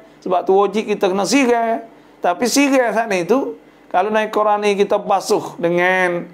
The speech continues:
tangan, tak ada masalah. Kita jeruh, basuh kali tak apa. Tangan konyol-konyol.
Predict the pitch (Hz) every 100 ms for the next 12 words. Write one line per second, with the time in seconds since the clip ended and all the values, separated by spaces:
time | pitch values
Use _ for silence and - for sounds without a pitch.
0 | - - - 170 160 160 226 226 190 175
1 | 175 156 156 180 170 170 185 139 175 165
2 | 180 - 185 160 139 - - 262 - 262
3 | 262 226 220 208 220